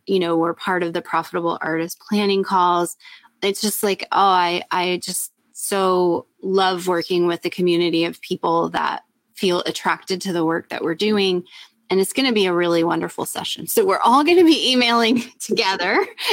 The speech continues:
and we're, we'll probably, I know people have been asking about a date.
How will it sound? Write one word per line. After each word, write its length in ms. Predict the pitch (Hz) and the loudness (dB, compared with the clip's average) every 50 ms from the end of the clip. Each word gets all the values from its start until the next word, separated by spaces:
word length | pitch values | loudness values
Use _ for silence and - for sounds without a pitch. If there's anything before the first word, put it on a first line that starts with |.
| 381 - - | -2 -2 0
and 160 | 269 233 220 | 0 2 2
we're, 240 | 233 240 240 240 - - | 2 2 2 0 0 0
we'll 200 | 240 254 254 247 | 2 0 0 2
probably, 680 | - 277 269 254 262 320 311 302 311 311 320 294 262 - | 2 4 4 4 4 2 0 0 2 2 2 2 0 -2
I 120 | 196 214 | -2 -2
know 160 | 220 220 220 | -2 -4 -2
people 260 | 214 262 240 240 240 | -2 -2 -2 0 -2
have 60 | 226 208 | -2 -2
been 120 | 220 196 | -2 -2
asking 360 | 156 180 196 202 - - 220 | -2 -2 -2 -4 -4 -4 -4
about 180 | 202 190 185 180 | -2 -2 -2 -2
a 60 | 185 | -4
date. 360 | 160 - 180 185 233 302 - | -4 -4 -2 -2 -2 -2 -4